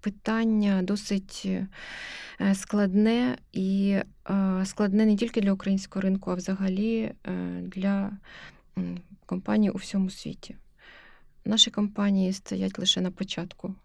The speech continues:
цього складного шляху. А, і якщо, м, власник не зацікавлений у розвитку аналітичного проєкту, а, то, на жаль, такі проєкти не мають майбутнього.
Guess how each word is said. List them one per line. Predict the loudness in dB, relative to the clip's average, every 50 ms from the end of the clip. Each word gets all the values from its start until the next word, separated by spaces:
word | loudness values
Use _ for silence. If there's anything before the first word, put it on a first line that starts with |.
| _ -14
цього | -10 -8 -6 -6 -6 -6 -6 -6 -8 -10 -12 _
складного | -20 -10 -4 0 2 4 4 4 4 2
шляху. | 0 -2 -4 -4 -6 -4 -4 -4 -4 -6 -8 -12 -16 -14 -12 -10 -10 -10 -12 -12 -10 -8
А, | -6 -4 -2 -2 -2 -2 -4 -4 -4 -4 -6 -8 -10 -14 -12 _
і | -4 -2 0 0
якщо, | 0 -2 -2 -2 -2 -2 -2 -2 -2 -2 0 2 2 2 0 -2 -8 _ _ _ -8 -6
м, | -4 -2 -2 -2 -2 -2 -4
власник | -2 0 2 2 2 0 0 -2 -4 -4 -6 -8 -18 -20 -20 -20 -8 _ 0
не | 0
зацікавлений | 2 0 0 -2 -4 -4 -2 0 0 0 0 -2 -2 -2 -4 -4 -6 -6 -8 -10 -6
у | -4 -2 -2 -2 -2 -4 -6 -10 -14 -20 -16 -8
розвитку | -2 0 0 0 0 -2 -6 -8 -10 -10 -8 -6 -4 -4
аналітичного | -4 -4 -6 -6 -4 -4 -4 -4 -2 -2 -2 -4 -4 -4
проєкту, | -4 -2 -2 -2 -2 -4 -8 -10 -6 -4 -4 -4 -4 -6 -8 -14 -20 -18 -18 -16 -16 -16 -18 -18 -20 -18 -12
а, | -8 -4 -2 -2 -2 -4 -4
то, | -2 0
на | 2 2 4
жаль, | 4 4 4 2 0 -2 -4
такі | -6 -8 -10 -10 -10 -10 -10 -8 -8 -8
проєкти | -6 -4 -2 -2 -2 -2 -4 -8 _ -4 -2 -2 0
не | 0 0
мають | 0 0 0 -2 -4
майбутнього. | -6 -8 -8 -8 -10 -12 -12 -12 -12 -10 -10 -10